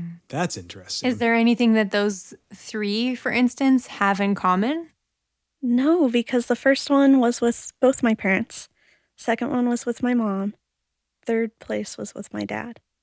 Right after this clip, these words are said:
Speaker 1: Hmm.
Speaker 2: Hmm.
Speaker 1: So you said that y-, you started, sort of started to make this ritual of, you know, reading this verse and keeping the Bible open as you went to bed, and then it stopped. So was that the last encounter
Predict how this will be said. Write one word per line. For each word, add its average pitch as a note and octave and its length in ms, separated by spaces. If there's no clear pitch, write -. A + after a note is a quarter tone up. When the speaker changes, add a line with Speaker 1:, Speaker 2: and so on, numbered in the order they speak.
Speaker 1:
Hmm. A2 200
Speaker 2:
Hmm. G3+ 420
Speaker 1:
So - 140
you E3+ 140
said A3 340
that D3 260
y-, - 100
you D3 100
started, C3+ 340
sort C#3 120
of A#2 80
started B2 240
to A#2+ 40
make A#2 200
this A2+ 180
ritual A2+ 500
of, G2+ 140
you G2+ 120
know, G2 160
reading C3+ 300
this B2 140
verse A2 380
and G2+ 160
keeping A#2 200
the A2 60
Bible A2 200
open G#2 180
as G2+ 140
you G#2 80
went G#2 120
to - 60
bed, G#2 300
and B2 160
then A#2+ 80
it A2+ 120
stopped. A2 320
So D3 160
was C3+ 180
that F#3 320
the F3 120
last A#2+ 720
encounter B2+ 720